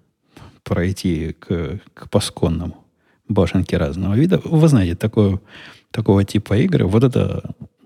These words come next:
вот эта серия игр, она одна из лучших,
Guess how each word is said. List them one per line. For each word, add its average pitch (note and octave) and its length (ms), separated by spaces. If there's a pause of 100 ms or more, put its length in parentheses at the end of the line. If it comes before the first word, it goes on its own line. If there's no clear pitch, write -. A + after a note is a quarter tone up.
(140)
вот A#2 420
эта B2 140
серия G#2 420
игр, A#2+ 340 (680)
она G2 420
одна G#2 300
из G2 100
лучших, F#2 500